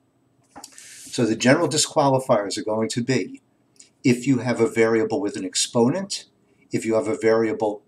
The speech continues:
underneath a radical sign, if you have a variable within the sign for absolute value, if you have variables multiplying variables, and finally,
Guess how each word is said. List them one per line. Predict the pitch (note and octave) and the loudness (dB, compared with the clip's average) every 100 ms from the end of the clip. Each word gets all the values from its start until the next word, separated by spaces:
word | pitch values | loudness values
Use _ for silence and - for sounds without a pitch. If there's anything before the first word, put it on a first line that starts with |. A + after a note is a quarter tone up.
| _ | _
underneath | A#2+ A#2 A#2+ A2 A2 | 0 2 0 -4 -8
a | G2+ | -6
radical | G2+ A#2+ C3+ D#3 | -2 0 -2 -4
sign, | D3 - C#3+ C#3+ D3 D3+ C#3 _ _ - - | -4 -2 -2 -2 -4 -8 -12 _ _ -20 -8
if | - A#2 | -6 -2
you | A2 | -2
have | F#2+ | -4
a | G2+ | -6
variable | A2 A2+ A#2+ A#2 A2+ A2+ G#2 - _ _ _ _ _ _ _ _ _ _ | 2 2 4 0 0 -2 -2 -6 _ _ _ _ _ _ _ _ _ _
within | A2+ A#2+ - C3+ C3+ B2+ | 0 0 0 4 4 4
the | |
sign | A#2+ - A#2+ A2 A2 | 2 2 0 0 -4
for | - - A2 G#2+ - - | -8 -4 -2 -2 -4 -6
absolute | A#2 A#2+ - G#2+ G2+ | -6 -4 -4 -6 -4
value, | A#2 A#2+ C3 C#3 C#3+ D3+ C3+ _ _ _ _ _ | -2 0 0 -2 -2 -4 -10 _ _ _ _ _
if | A#2 - | -4 0
you | A#2 | -2
have | G2 - | -2 0
variables | A#2+ B2+ C3 B2+ B2 A2+ - | 0 2 0 0 0 -2 -4
multiplying | A2 A2 A#2 - G2+ G2 | -4 -4 -10 -10 -10 -10
variables, | F#2 A#2+ C3 C#3 C#3+ C#3+ C#3+ - - _ _ - - - | -4 -2 0 -2 -2 -4 -4 -6 -8 _ _ -20 -20 -12
and | A2+ G2 | -10 -6
finally, | C3+ C3 C#3+ C#3 B2 A#2+ | 2 4 4 2 2 2